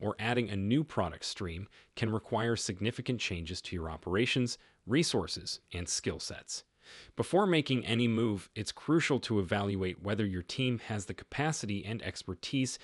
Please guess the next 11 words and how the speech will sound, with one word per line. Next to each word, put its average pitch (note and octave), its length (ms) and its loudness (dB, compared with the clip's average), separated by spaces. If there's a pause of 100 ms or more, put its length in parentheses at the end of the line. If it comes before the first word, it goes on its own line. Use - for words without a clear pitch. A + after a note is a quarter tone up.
(220)
to - 140 -10
execute B2+ 640 0
the G#2 80 -2
new G#2+ 240 2
strategy F2 600 -4
effectively. - 680 -8 (880)
If C3+ 160 2
you're F#3+ 160 8
a D#3 60 6
product-based - 880 2
business, - 560 2